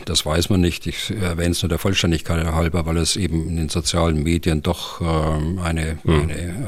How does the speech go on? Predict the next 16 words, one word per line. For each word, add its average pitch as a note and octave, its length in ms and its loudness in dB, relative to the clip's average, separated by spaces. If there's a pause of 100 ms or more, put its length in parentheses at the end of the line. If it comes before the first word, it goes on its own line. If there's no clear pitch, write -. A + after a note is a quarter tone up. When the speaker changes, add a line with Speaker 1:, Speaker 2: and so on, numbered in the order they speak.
(240)
Speaker 1:
bedeutende F2+ 460 2
Rolle E2+ 400 2
einnimmt. E2+ 540 -2
Aber F2 300 2
gesichert - 520 0
ist F#2+ 160 -4
das F#2 120 -4
alles D#2+ 240 -4
nicht. - 380 -14
Speaker 2:
Ja. - 60 -2 (540)
Wir G#2 120 2 (300)
waren F#2+ 200 6
bei F#2+ 80 8
Lukaschenko, A2+ 920 4
äh, G2+ 460 6
ähm, F2+ 400 4